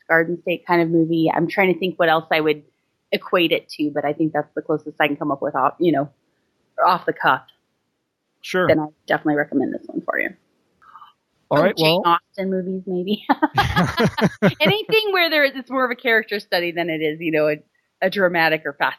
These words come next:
Speaker 1: paced piece.
Speaker 2: Well, I think that is probably gonna do it. Uh, I thank everyone for listening. Please continue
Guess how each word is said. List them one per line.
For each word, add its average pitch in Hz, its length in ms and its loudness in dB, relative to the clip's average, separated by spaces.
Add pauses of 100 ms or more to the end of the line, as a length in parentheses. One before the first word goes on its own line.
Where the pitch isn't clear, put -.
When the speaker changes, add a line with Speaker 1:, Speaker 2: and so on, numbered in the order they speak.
(100)
Speaker 1:
paced - 220 -14
piece. - 220 -18 (440)
Speaker 2:
Well, 120 140 4
I 117 40 4
think 151 320 -2
that 135 200 2
is 127 120 2
probably 127 440 -4
gonna 120 300 0
do 123 260 0
it. 147 100 -4 (120)
Uh, 127 40 0
I 120 400 2 (120)
thank 131 260 0
everyone 127 480 0
for 123 460 0
listening. 127 680 -2 (300)
Please 123 300 0
continue 131 500 0